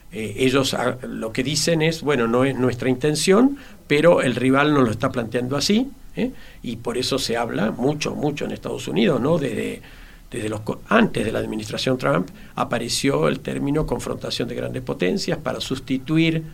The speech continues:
¿no? al, al paradigma, mm, liberal de los noventa, ¿no? Todos juntos compartiendo, eh, las instituciones y las reglas internacionales. Y en el último año y medio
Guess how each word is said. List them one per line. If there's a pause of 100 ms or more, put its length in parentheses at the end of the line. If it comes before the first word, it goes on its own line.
¿no?
al, (240)
al
paradigma, (380)
mm,
liberal
de
los
noventa,
¿no?
Todos
juntos (120)
compartiendo, (340)
eh,
las
instituciones
y
las
reglas
internacionales. (800)
Y (340)
en
el
último
año
y
medio